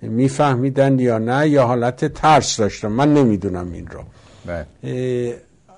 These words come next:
Speaker 1: ممکنه فرض کنیم که اونها این حالت ترس، یعنی باید می‌اومده که به اینا ترس ایجاد کنه در اون زمان.
Speaker 2: بله.
Speaker 1: لازمه زمانی هزار چهارصد سال پیش بود، ولی الان نیست.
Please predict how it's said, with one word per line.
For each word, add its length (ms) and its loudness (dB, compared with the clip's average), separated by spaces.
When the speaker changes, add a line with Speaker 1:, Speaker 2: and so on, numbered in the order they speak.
Speaker 1:
ممکنه 720 4
فرض 400 2
کنیم 420 0
که 80 -2
اونها 420 0
این 120 2
حالت 420 0
ترس، 600 -6
یعنی 440 6
باید 520 8
می‌اومده 580 2
که 160 -2
به 120 -2
اینا 280 4
ترس 440 -2
ایجاد 440 2
کنه 300 -10
در 200 -4
اون 120 -4
زمان. 440 -8
Speaker 2:
بله. 140 -2
Speaker 1:
لازمه 640 6
زمانی 580 2
هزار 300 0
چهارصد 480 -6
سال 300 -8
پیش 340 -10
بود، 240 -20
ولی 180 0
الان 360 4
نیست. 520 -4